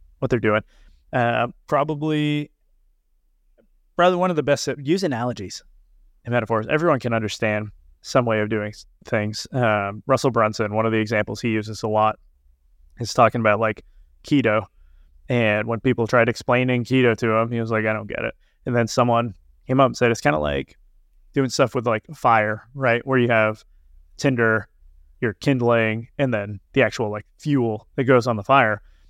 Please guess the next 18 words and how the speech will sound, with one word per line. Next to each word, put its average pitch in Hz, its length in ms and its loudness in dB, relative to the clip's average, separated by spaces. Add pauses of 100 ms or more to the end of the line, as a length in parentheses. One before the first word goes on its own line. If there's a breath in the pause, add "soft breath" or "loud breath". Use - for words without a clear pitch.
(140)
and 127 100 -6
stuff." 107 200 0
He's 113 120 -4
like, 107 160 0 (540)
"Huh, 120 260 -2
with, 120 260 -16 (340)
you 135 80 -2
know, 110 80 0
carbs 135 400 2
are 127 100 0
like 110 200 -2 (280)
tinder. 117 360 -4
They're 123 120 -2
gonna 131 160 -4
go 135 160 0
up - 220 -2
super - 360 -6
fast - 480 -4